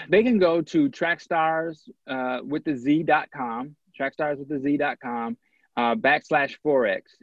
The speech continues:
and we have a landing page set up for you to get more information. Or you can email me,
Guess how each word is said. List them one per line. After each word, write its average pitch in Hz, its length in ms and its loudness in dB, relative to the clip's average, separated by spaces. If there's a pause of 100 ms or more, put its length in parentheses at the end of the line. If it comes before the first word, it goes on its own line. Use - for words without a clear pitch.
and 123 160 -4
we 139 120 0
have 127 180 0
a 110 160 0 (100)
landing 127 360 -2
page 110 340 -4
set 117 160 -2
up 104 180 -2
for 117 80 -6
you 117 120 0
to 113 80 -2
get 107 180 0
more 113 180 -2
information. 113 580 0 (300)
Or 139 120 4
you 160 120 4
can 170 140 -2
email 156 360 4
me, 98 280 -6